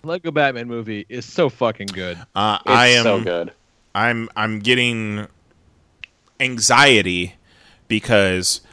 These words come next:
Speaker 2: I have not taken my wife to see Black nasa Chicks. We have not seen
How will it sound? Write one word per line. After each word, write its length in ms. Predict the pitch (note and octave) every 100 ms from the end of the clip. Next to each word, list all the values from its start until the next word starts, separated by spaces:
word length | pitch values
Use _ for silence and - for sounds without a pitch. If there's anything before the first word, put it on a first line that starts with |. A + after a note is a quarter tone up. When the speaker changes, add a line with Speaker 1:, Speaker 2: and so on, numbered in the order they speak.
| -
Speaker 2:
I 100 | G#2+
have 220 | F#2+ A2
not 200 | B2 B2
taken 240 | C#3+ C3 C3
my 140 | B2
wife 320 | B2 A#2 A#2
to 120 | -
see 500 | A#2+ C3 A#2+ A#2 A#2 -
Black 300 | A2 A2+ A#2
nasa 320 | C3 G2 - F2+
Chicks. 480 | G2 F2 - - _ _ _ _ _ _ _ _ -
We 240 | G2+ F#2
have 240 | A2 G#2+
not 220 | A#2+ A#2+ -
seen 500 | B2+ B2+ B2+ B2+